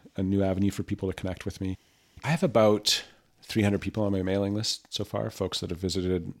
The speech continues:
my website, cortez together dot com. So people can go there and, and there's a form that they can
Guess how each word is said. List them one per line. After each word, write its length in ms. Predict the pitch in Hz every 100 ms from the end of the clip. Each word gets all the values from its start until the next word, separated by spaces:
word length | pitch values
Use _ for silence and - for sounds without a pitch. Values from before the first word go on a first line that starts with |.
| -
my 100 | -
website, 600 | 87 85 85 95 90 87 -
cortez 560 | 110 104 107 98 82
together 500 | - 98 90 87 98
dot 240 | 95 85 -
com. 460 | - 101 156 156 147
So 160 | - 95
people 260 | - 110
can 100 | 110
go 120 | 95 92
there 260 | 92 92
and, 240 | 90 87 -
and 320 | 85 82 85
there's 200 | 80 82
a 40 | -
form 380 | - 95 90 87
that 240 | - _
they 100 | 92
can 240 | - 95